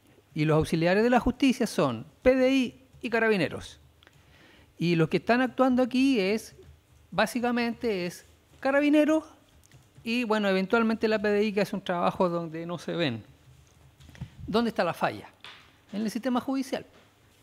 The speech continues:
Y es que la gente, los ciudadanos, nosotros, eh, con esto de que se genera esta famosa,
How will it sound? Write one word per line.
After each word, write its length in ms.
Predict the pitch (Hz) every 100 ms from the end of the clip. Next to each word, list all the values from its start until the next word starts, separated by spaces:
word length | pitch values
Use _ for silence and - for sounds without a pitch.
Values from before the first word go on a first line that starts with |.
| _ - - - _ _
Y 160 | 190 202
es 120 | 220
que 160 | 226 208
la 80 |
gente, 600 | 202 254 196 - 180 226 - - -
los 220 | - 160 -
ciudadanos, 640 | 247 233 233 185 170 208 - - -
nosotros, 760 | 135 - 262 185 175 208 - - _ _ - _ - - - - -
eh, 460 | 175 170 165 165 - _ _ _ _ _ - _ _ _ _ - - - _ _ _ - - -
con 200 | 190 208
esto 240 | - 208
de 120 | 190
que 380 | 175 180 165 -
se 160 | - 180
genera 300 | 170 170 196
esta 180 | - 175
famosa, 720 | 170 185 208 - 208 190